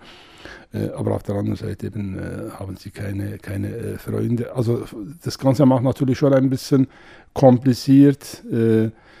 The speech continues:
und auf der anderen Seite stellt man sich die Frage, ja, wie ist das I S, äh, entstanden und, und, äh,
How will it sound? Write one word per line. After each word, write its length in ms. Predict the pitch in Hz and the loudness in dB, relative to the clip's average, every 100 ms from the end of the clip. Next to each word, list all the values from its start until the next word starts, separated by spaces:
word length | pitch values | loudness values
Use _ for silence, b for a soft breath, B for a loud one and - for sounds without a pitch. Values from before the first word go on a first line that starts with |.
| b b _ | b b _
und 360 | 175 127 120 120 | -6 -4 -2 -4
auf 160 | 113 | -4
der 100 | 120 | -4
anderen 240 | 120 123 113 | 0 0 0
Seite 320 | 113 107 - | -4 -4 -6
stellt 460 | - - 117 107 | -10 -12 -8 -6
man 160 | 113 107 | -4 -4
sich 180 | - - | -8 -10
die 140 | 117 | -10
Frage, 680 | - 113 110 113 120 113 117 | -6 -4 -2 -2 0 -2 -2
ja, 260 | 117 113 107 | -6 -8 -8
wie 100 | 117 | -10
ist 160 | 113 | -10
das 260 | 117 107 - | -10 -10 -12
I 220 | - 123 | -10 -8
S, 260 | 113 - - | -8 -10 -8
äh, 220 | 107 107 | -8 -6
entstanden 800 | 101 - - 135 143 135 131 120 | -8 -10 0 2 4 4 2 2
und, 260 | 101 101 104 | -2 -8 -6
und, 260 | 104 - | -8 -6
äh, 360 | 104 104 101 | -8 -6 -6